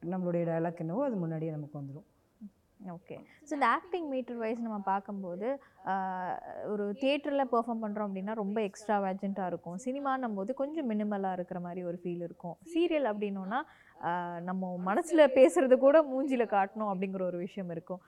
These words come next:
Speaker 2: So, இதெல்லாம் எப்படி, அ, ஜக்கிள் பண்றீங்க? And அது எவ்வளவு கஷ்டமான ஒரு ஜாபா இருந்தது?
Speaker 1: இல்லைங்க, இதுல கஷ்டம்னு சொல்றதுக்கு, இதுல ஆக்டிங் வந்ததுக்கு அப்புறம் கஷ்டம்னு சொல்றதுக்கு எதுவுமே கிடையாது.
Speaker 2: ஓகே.
Speaker 1: அ, இது, இது என்னடான்னா, நீங்க சொல்ற மாதிரி சீரியல் வந்து அப்படியே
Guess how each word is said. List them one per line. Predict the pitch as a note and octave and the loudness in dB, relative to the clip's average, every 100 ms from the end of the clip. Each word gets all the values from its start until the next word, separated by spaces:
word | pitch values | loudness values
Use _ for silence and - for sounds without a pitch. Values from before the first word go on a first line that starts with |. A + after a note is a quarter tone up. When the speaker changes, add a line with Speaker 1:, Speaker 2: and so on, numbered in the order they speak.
| - - | -20 -8
Speaker 2:
So, | F#4 E4+ | 0 2
இதெல்லாம் | C#4+ F4+ F#4 | 4 4 2
எப்படி, | D4+ A#3+ A#3+ - | 0 -2 -4 -4
அ, | G#3+ | -4
ஜக்கிள் | G3 G3 G3+ G3 | -2 -2 -2 -4
பண்றீங்க? | F3+ F3+ F3+ F3 A#3 | -8 -8 -8 -6 -6
And | B3 G3+ F#3 | -4 -4 -2
அது | E3 F#3 F3 | -2 -2 -2
எவ்வளவு | - G#3 C4+ | 0 2 2
கஷ்டமான | D4 - B3 B3 | 0 -2 -4 -4
ஒரு | A3+ G3 | -4 -4
ஜாபா | F3+ E3 F3+ | -2 -2 -4
இருந்தது? | E3+ E3+ - _ _ _ _ - | -8 -10 -14 _ _ _ _ -4
Speaker 1:
இல்லைங்க, | G#3 G#3 G3 D3+ D3+ - - | -2 2 2 2 0 -4 -6
இதுல | F3 F3 | -4 0
கஷ்டம்னு | F#3+ - - D4+ C#4 C#4+ | 0 -2 -2 2 4 4
சொல்றதுக்கு, | G#3+ E3+ E3+ E3+ F3+ F3 D#3 E3+ | 4 2 0 -2 0 2 2 -2
இதுல | E3+ F#3+ E3+ | -4 0 4
ஆக்டிங் | D#3+ G3 - C#4+ | 4 2 2 2
வந்ததுக்கு | C#4 A#3+ A3+ | 2 2 2
அப்புறம் | G#3+ A3+ | 0 0
கஷ்டம்னு | G#3+ - G#3+ G3+ | -2 -2 -4 -2
சொல்றதுக்கு | F#3 F3+ F3 | -2 -2 -2
எதுவுமே | E3+ F3 F3+ | -2 -2 -4
கிடையாது. | F3+ D#3+ D#3 D3+ G3 - | -4 -2 -2 -4 -6 -10
Speaker 2:
ஓகே. | G3 F3+ - - - | -12 -12 -12 -10 -4
Speaker 1:
அ, | G3 F#3 F3+ E3+ | 0 0 0 0
இது, | G3 G#3+ A3+ G#3+ | 2 4 6 4
இது | G#3 A#3 | 4 2
என்னடான்னா, | A3+ C4+ C4 B3+ | 2 2 0 0
நீங்க | A#3 G#3+ F#3+ | -2 -2 0
சொல்ற | A3 | 0
மாதிரி | B3+ - | 0 0
சீரியல் | B3+ D4 C#4 | 0 2 2
வந்து | A3+ A3 A3 | 2 2 4
அப்படியே | A3 F3+ F#3 F#3+ F#3+ | 4 4 0 0 0